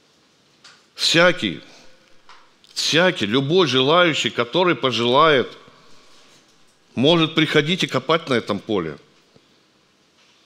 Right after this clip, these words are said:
Пусть изучает Писание, пусть вникает в написанное, глубже копает, и тогда, а, найденное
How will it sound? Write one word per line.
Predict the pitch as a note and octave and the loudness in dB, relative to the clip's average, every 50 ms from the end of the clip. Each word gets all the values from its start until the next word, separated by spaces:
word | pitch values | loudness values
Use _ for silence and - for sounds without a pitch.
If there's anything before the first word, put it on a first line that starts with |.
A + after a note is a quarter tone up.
| _ _ _ _ _ _ _ _ _ _ _ _ _ _ | _ _ _ _ _ _ _ _ _ _ _ _ _ _
Пусть | - C3+ F#3 F#3 - | -4 -4 -2 -2 -2
изучает | F3 D#3 D3+ D#3+ - - D#3+ D#3+ D#3+ D#3 D#3 | -2 -2 -2 -4 -2 0 0 0 0 -2 -4
Писание, | - D#3 - - C#3+ C3+ A#2+ G2+ F2 D2+ C#2+ C#2+ - _ _ _ _ _ _ - _ _ _ _ _ _ _ _ _ _ _ _ _ _ _ _ - | -6 -6 -2 0 0 0 0 0 -2 -6 -12 -16 -20 _ _ _ _ _ _ -20 _ _ _ _ _ _ _ _ _ _ _ _ _ _ _ _ -6
пусть | - C#3 - - | -4 -4 -4 -4
вникает | C3 A#2+ B2+ E3 E3+ E3 - D3+ D#3 E3 E3+ D#3+ D3 - - - - - - - _ _ _ _ _ _ _ _ _ | -4 -4 -4 -4 -4 0 0 2 2 4 2 0 -2 -4 -10 -20 -20 -20 -20 -20 _ _ _ _ _ _ _ _ _
в | - E2+ G2+ | -10 -4 -2
написанное, | A#2+ C#3 C3 - E3+ D#3 - - G2+ F#2 E2+ D#2 C#2+ - - _ _ _ _ _ _ _ _ _ _ _ | -2 -2 -2 -4 -4 -2 -2 -2 -4 -4 -6 -8 -10 -12 -16 _ _ _ _ _ _ _ _ _ _ _
глубже | - F#2+ F#2 B2+ C#3 F3 G#3+ G#3+ F#3 D#3 D3 C#3+ | -12 -6 -2 0 0 0 0 0 0 -2 -2 -2
копает, | - D3 - - D#3 C#3 C3 A2 G2+ | -2 -4 -2 0 2 2 2 2 0
и | A2+ | -2
тогда, | G#2+ - B2+ B2 A#2+ B2 C#3 D3+ D#3 E3 D3+ C#3 - - - - - - - - _ - | -2 0 0 0 0 0 0 2 2 2 2 0 -6 -14 -20 -20 -20 -20 -20 -20 _ -4
а, | G2+ G2+ G2+ G2+ G2 | -2 0 0 0 0
найденное | G2 G#2+ B2 D3 F3 F#3 F3+ E3 C#3+ C3 B2 A2 G#2 G2 F2+ E2+ D#2+ D2+ D2+ | 0 0 0 2 2 2 2 0 0 -2 -2 0 0 -2 -2 -2 -4 -6 -10